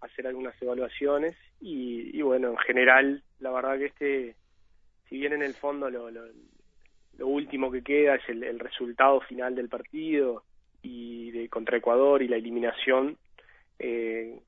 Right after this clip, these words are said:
como sensaciones de, de tristeza por, por no estar pudiendo participar. Eh,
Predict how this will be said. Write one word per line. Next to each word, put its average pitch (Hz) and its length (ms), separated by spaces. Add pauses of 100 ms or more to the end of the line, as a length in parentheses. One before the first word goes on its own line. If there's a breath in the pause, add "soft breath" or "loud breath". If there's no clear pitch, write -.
(140)
como 120 220
sensaciones 123 680
de, 123 240
de 120 120
tristeza 151 580
por, 117 180
por 113 240
no 123 140
estar 127 320
pudiendo 117 520 (240)
participar. 131 720 (560 loud breath)
Eh, 117 840